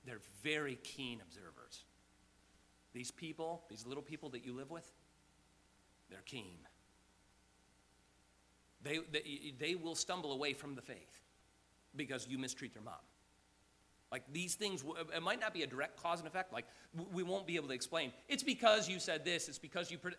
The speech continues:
if you persistently mistreat their mom and then you try to evangelize their little lives onto the gospel, your hypocrisy will be rank, and they will not be able to transition beyond it.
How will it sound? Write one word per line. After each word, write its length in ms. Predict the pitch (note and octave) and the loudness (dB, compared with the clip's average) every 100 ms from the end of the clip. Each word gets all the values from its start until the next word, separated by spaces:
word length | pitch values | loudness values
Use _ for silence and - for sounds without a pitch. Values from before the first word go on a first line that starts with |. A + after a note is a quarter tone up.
| - | -8
if 140 | A#2 A#2+ | -10 -6
you 140 | F#3 | -6
persistently 600 | - A#3 B3 A3 F3+ D#3 | -2 0 0 0 -2 -2
mistreat 380 | D#3 D#3 - C#3+ | -2 -4 -4 -4
their 120 | C#3+ | -2
mom 260 | C#3+ A#2 E2 - - - - | 0 0 -2 -14 -20 -16 -10
and 100 | B2 | -6
then 60 | |
you 120 | D3+ E3 | -4 -4
try 280 | - E3+ | 0 0
to 160 | F3 D#3+ | 0 -4
evangelize 560 | C3+ D3 C#3+ B2+ A2 A2+ | -4 -2 -2 -4 -4 -2
their 140 | B2 | -2
little 200 | B2 B2 | -2 -2
lives 280 | A#2+ A2+ G#2+ | 0 0 -2
onto 220 | A2+ A#2 G#2+ - - - - - - - | -6 -8 -12 -14 -20 -20 -20 -20 -14 -8
the 60 | |
gospel, 580 | A#2 A2+ A#2 - D3 D3+ - - - - - - - - - - - - - - - - - - - | -4 -2 -2 -6 -6 -8 -12 -20 -20 -20 -20 -20 -20 -20 -20 -20 -20 -20 -20 -20 -20 -20 -20 -20 -10
your 120 | C3 | -6
hypocrisy 760 | D#3+ D3+ C3+ C3+ B2+ - F#2+ F2 - | -6 0 0 0 -6 -8 -10 -18 -12
will 160 | A2 G2 G#2 - - - | -12 -12 -16 -20 -20 -12
be 180 | B2+ A2+ - A2 | -12 -12 -16 -8
rank, 460 | B2 A#2+ G2 - - - - - - - - - - - - - - - - - - - | -8 -8 -12 -16 -16 -20 -20 -20 -20 -20 -20 -20 -20 -20 -20 -20 -20 -20 -20 -20 -18 -8
and 100 | B2+ | -4
they 80 | C3+ | -2
will 160 | C3 | -2
not 240 | A#2+ C3+ C3 | -2 -4 -6
be 120 | A#2 | -6
able 140 | B2 | -6
to 60 | A2+ | -8
transition 480 | - G#2+ A2+ A2+ G2+ | -10 -10 -8 -8 -10
beyond 260 | F#2+ F2+ F2 | -12 -14 -16
it. 200 | C#2+ | -20